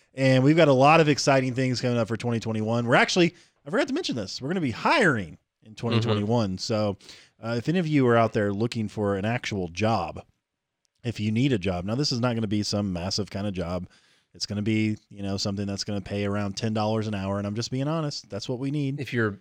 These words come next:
Speaker 2: if you're currently
Speaker 1: Um,
Speaker 2: homeless or, or jobless,
Speaker 1: Yes.
Speaker 2: and <laughs> maybe
Speaker 1: So
Speaker 2: not homeless.
Speaker 1: So we're gonna be hiring probably around, uh, somewhere around ten bucks an hour. So if you are looking for a job, you don't have one,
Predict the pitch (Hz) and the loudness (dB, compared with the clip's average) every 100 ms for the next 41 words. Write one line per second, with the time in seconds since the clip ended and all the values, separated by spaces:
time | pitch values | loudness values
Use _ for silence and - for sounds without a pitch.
0 | - 113 117 101 120 - 165 165 147 147 | -10 -8 -6 -4 2 2 4 2 2 2
1 | 151 151 151 139 107 92 127 104 95 135 | 2 0 -2 -2 -2 0 0 0 2 4
2 | 151 151 143 - - 147 101 113 113 - | 4 2 -2 -4 -4 -2 0 2 2 4
3 | 156 - - _ - - - 156 175 - | 2 2 -6 _ -10 -10 0 4 6 6
4 | 117 139 120 92 - - 139 143 147 131 | 6 2 2 -2 -6 -6 -2 2 2 4
5 | 156 156 156 151 143 143 143 143 131 131 | 4 6 4 2 2 2 4 4 4 4
6 | 127 127 113 117 113 104 123 120 117 110 | 2 0 -4 -2 -2 -2 -2 0 0 0
7 | 120 110 107 110 110 110 110 - 104 113 | 0 0 0 -2 0 0 0 -2 -2 2
8 | 135 143 143 123 123 110 110 104 107 95 | 4 4 2 0 0 2 2 0 -2 -4
9 | 120 113 107 107 101 | -2 -2 -2 -2 -4